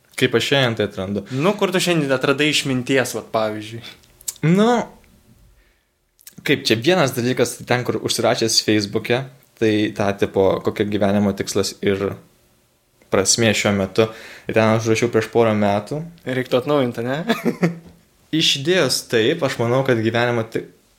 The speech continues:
Speaker 1: tikslas ar prasmė per gyvenimą šiek tiek keičiasi, bet tie dalykai, kuriuos aš esu ten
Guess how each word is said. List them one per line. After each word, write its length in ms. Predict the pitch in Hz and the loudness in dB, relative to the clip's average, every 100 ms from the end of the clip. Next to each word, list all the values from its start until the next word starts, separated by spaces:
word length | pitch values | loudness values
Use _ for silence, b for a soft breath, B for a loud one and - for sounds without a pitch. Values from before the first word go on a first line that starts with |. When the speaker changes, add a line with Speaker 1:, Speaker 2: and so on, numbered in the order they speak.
| _ _ _ _ - | _ _ _ _ -6
Speaker 1:
tikslas 320 | 135 - 120 | -4 -2 -2
ar 80 | 113 | -2
prasmė 480 | 104 101 123 123 117 B B B | -4 -4 -2 -2 -2 B B B
per 200 | - 117 | -2 0
gyvenimą 540 | 113 113 117 120 113 104 | 2 2 4 2 0 -2
šiek 180 | 107 | -4
tiek 200 | - 101 | 0 -2
keičiasi, 440 | - 107 156 165 156 | 2 0 0 0 0
bet 380 | 143 147 - - _ _ _ | 2 0 -2 -20 _ _ _
tie 180 | - 143 | 0 2
dalykai, 360 | 117 117 113 | 2 4 2
kuriuos 260 | 113 107 117 | 2 0 0
aš 80 | - | -4
esu 160 | 113 | -2
ten 220 | 160 165 | 0 0